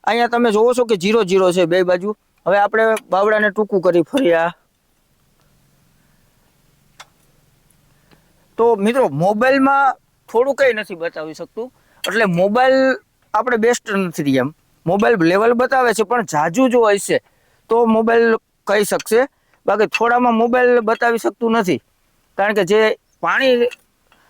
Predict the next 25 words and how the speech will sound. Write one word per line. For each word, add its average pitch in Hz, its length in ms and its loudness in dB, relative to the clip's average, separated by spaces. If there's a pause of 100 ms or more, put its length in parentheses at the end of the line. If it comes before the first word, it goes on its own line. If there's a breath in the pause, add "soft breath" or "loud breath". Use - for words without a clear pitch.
(180 soft breath)
આપણે 233 240 0
સૌથી, 220 560 0
કોઈ 226 180 2
પણ 233 280 -2
એન્જિનિયર 214 540 0
છે, 208 240 0
બાંધકામ 196 520 -2
કરતા 185 280 -2
હોય 185 180 2
કે 208 100 -4
કોઈ 226 260 0
પણ 208 220 -4
વસ્તુ 160 340 -4
છે, 156 200 0 (320)
લેવલ 208 340 2
એટલે 196 240 0
પહેલા 185 300 0
નંબરમાં 170 380 -4
પાણીથી 185 440 -4
જ 170 80 -4
આપણે 165 200 -2
લેવલ 151 360 2
કરતા 143 260 -8
હોઈએ 143 180 -2
છીએ. 190 160 -4